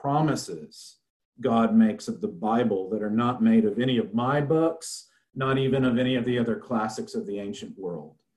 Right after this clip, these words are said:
And so in the last twenty or thirty years, there have been a number of biblical studies professors, theologians, historians from a variety of Christian traditions, um, Protestants, Roman Catholics, Eastern Orthodox,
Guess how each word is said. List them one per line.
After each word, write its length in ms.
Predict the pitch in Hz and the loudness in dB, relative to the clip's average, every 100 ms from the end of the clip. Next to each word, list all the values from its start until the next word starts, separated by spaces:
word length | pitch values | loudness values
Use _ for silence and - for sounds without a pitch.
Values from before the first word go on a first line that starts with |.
| _ _ _ - | _ _ _ -6
And 200 | 123 123 | -2 0
so 280 | 123 139 131 | 0 2 4
in 100 | 131 | 4
the 80 | 131 | 4
last 280 | 143 143 - | 2 0 -4
twenty 320 | 160 165 170 | -2 0 2
or 80 | 156 | 2
thirty 300 | 165 151 131 | 4 6 6
years, 320 | 131 127 113 | 6 6 2
there 120 | 120 | 0
have 80 | 110 | 2
been 120 | 127 | 2
a 40 | |
number 380 | 120 123 131 131 | 2 2 4 6
of 200 | 120 110 - - _ _ 113 | 6 6 -2 -20 _ _ -2
biblical 360 | 135 131 120 | 0 0 -4
studies 440 | 113 - 160 160 151 | -8 -2 2 2 -2
professors, 800 | - 147 156 147 - 147 131 - | -4 -2 0 -2 0 2 0 0
theologians, 960 | 131 113 113 143 147 131 135 135 127 | 2 4 4 4 2 0 -2 -4 -4
historians 1000 | 120 117 - 127 131 131 131 127 131 127 _ _ _ _ _ _ | -6 -8 -4 2 4 4 4 4 0 -6 _ _ _ _ _ _
from 280 | - 180 165 | 0 0 2
a 60 | |
variety 600 | 127 147 143 139 170 170 | 0 2 2 2 2 0
of 160 | 156 - | -4 -4
Christian 400 | 160 - 151 147 | -6 -4 -2 -2
traditions, 920 | 185 127 107 - 85 98 120 - - _ 110 | -2 0 0 -2 -10 -10 -10 -14 -18 _ -14
um, 380 | 104 101 98 98 _ _ _ | -12 -10 -12 -16 _ _ _
Protestants, 720 | 139 127 120 131 123 127 - | -2 0 -2 -2 -2 -4 -4
Roman 260 | 113 104 101 | -4 -4 -6
Catholics, 800 | 120 113 113 110 107 - - - | -4 -4 -2 -4 -4 -8 -18 -8
Eastern 300 | 120 - 113 | -6 -2 -2
Orthodox, 800 | 107 104 110 104 101 - - - | -2 -6 -6 -4 -6 -8 -18 -20